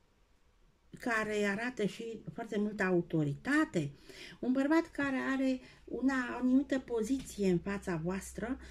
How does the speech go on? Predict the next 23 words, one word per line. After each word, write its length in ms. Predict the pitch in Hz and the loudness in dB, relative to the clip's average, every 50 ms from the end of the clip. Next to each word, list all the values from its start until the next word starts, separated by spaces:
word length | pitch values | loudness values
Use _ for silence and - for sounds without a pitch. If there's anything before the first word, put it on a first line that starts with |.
| - - - - - | -16 -18 -16 -12 -12
și 300 | 185 - - - 226 - - | -10 -10 -8 -8 -10 -8 -6
ar 200 | - 233 240 220 - | -6 -6 -6 -6 -8
putea 360 | - 214 202 202 285 294 302 277 | -8 -8 -4 -2 0 0 0 0
să 200 | - - 220 202 | -2 -4 -4 -2
vă 160 | 196 196 190 | 0 0 0
dea 260 | 190 254 277 269 247 196 | 2 2 0 2 2 2
un 140 | 175 170 165 | 2 2 0
sfat, 480 | 165 - - - 285 294 302 277 262 - - - - - - - - - - | -2 -6 -6 -4 -2 0 0 -2 -4 -6 -14 -20 -20 -20 -20 -20 -20 -20 -8
să, 360 | - 180 - - - - 254 247 240 240 240 233 226 | -6 -6 -6 -6 -6 -6 -6 -6 -4 -6 -6 -6 -6
uh, 920 | 226 220 208 208 - - - - - - - - 196 202 208 202 202 196 180 - | -6 -8 -8 -10 -14 -20 -20 -20 -20 -16 -6 -2 0 0 2 2 0 0 -2 -2
vă 120 | 214 220 214 202 196 196 | -2 -2 0 0 2 2
ajute 560 | 190 180 170 190 247 302 311 311 - 254 214 196 | 2 0 2 4 4 6 6 4 2 -2 -4 -2
cu 120 | - 196 | -4 -6
ceva, 560 | 180 - 196 180 175 175 202 233 254 254 247 - - - - - - - | -4 0 0 0 0 0 -2 -2 -4 -4 -4 -6 -12 -18 -20 -20 -16 -4
uh, 120 | - 185 | -2 -2
sau 460 | 190 190 - - - 247 254 254 233 - | -2 -2 -4 -8 -6 -4 -4 -4 -4 -6
chiar, 280 | - - 226 247 247 254 | -6 -4 -2 -2 -2 -2
uh, 1000 | - 226 220 240 240 233 233 233 233 233 226 - - - - - - - 180 175 | -4 -6 -8 -8 -6 -6 -6 -6 -8 -10 -12 -14 -20 -20 -20 -20 -6 -4 -4 -2
să 720 | - - - - 220 220 220 220 220 220 220 220 220 208 196 | -2 -6 -8 -6 -4 -4 -2 -2 -2 -2 -2 -2 -2 -2 -2
vă 140 | 214 214 208 | -2 -2 -2
protejeze. 1200 | 214 - 214 208 196 - - 196 190 180 175 160 165 202 226 214 180 151 143 - - 143 139 - - - - - - - - - - - - - - - - - - - - - _ _ - - 170 170 170 | 0 2 2 2 2 4 4 4 4 4 4 2 2 2 4 4 2 2 2 -2 -4 -4 -4 -6 -12 -18 -20 -20 -20 -20 -20 -20 -20 -20 -20 -20 -20 -20 -20 -20 -20 -20 -20 -20 _ _ -2 -2 0 0 2
Dar, 320 | 170 233 247 247 247 247 220 | 0 0 2 2 0 -2 -2
uh, 840 | 208 214 226 226 226 226 220 220 214 208 202 196 190 185 175 - | -4 -6 -4 -4 -4 -2 -2 0 0 2 2 2 0 0 -2 -4